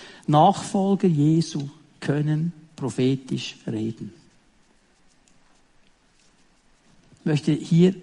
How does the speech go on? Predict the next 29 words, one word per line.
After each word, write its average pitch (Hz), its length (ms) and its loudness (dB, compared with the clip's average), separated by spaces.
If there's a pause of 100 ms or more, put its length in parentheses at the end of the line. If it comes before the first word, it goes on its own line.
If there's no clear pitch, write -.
(120)
einen 143 260 0
letzten 160 400 0
Punkt 156 320 -6
setzen. - 440 -8 (760)
Und 139 80 -6
ich 123 100 -6
möchte 151 320 -2
ermutigen. 139 500 -6
Dann 143 160 -2
werden 156 260 0
wir 151 100 2
noch 147 160 -4
einmal 151 280 0
den 151 120 -2
Herrn 151 240 2
anbeten 147 480 -2
und 127 120 -4
auch 120 160 -6
beten 113 440 -2
miteinander. 107 640 -12 (1500)
Weil 127 160 0
ich 160 140 2
wünsche 196 320 2
mir, 165 340 -2 (1120)
dass - 240 -6
wir 143 140 4
hier 180 460 4
als 165 220 -6
Gemeinde 147 640 2